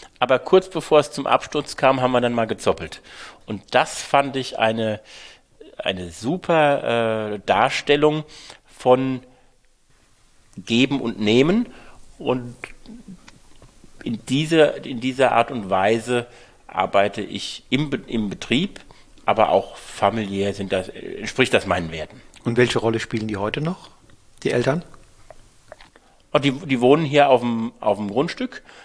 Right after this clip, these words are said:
Speaker 1: Ähm, meine, meine Mutter hat sich weitestgehend zurückgezogen. Mein Vater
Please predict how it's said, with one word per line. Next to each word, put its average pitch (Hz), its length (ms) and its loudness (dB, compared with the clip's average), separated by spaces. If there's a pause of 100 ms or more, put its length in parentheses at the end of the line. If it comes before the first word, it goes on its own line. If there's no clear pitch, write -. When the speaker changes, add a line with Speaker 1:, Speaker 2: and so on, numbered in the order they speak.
(220)
Speaker 1:
Ähm, 135 580 -4
meine, 113 300 2
meine 107 340 -4
Mutter 110 300 -2
hat 117 140 -6
sich - 320 -12
weitestgehend 95 500 -2
zurückgezogen. 139 680 -6
Mein 107 160 -2
Vater 147 560 2